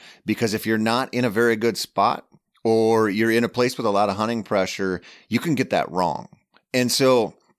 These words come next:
what, what we see all the time, and I sure, I'm sure you see this,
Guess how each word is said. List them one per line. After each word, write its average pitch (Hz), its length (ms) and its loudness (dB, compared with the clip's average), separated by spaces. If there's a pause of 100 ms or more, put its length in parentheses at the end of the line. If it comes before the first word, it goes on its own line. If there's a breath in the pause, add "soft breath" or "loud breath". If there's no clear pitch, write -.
(560)
what, 117 180 2
what 127 320 0
we 127 80 2
see 175 240 2
all 117 80 4
the 98 80 2
time, 101 240 0
and 101 80 2
I - 20 2
sure, 120 300 0
I'm 120 100 0
sure 143 300 -2
you 110 180 0
see 107 200 -2
this, 82 280 -2